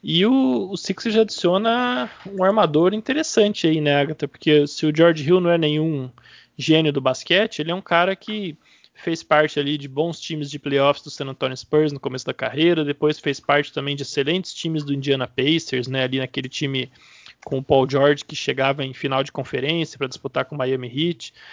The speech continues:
Depois ele passou ali um período em Utah, vai pra Cleveland,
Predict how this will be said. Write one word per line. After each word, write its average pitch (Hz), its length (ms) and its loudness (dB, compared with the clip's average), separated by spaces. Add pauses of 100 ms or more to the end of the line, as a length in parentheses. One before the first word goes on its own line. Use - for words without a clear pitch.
(220)
Depois 160 480 2
ele 143 260 0 (200)
passou 139 260 2
ali 147 120 2
um 143 40 -6
período 143 300 -4
em 143 60 -6
Utah, 170 580 4
vai 156 420 -2
pra 147 180 -4
Cleveland, 180 720 -4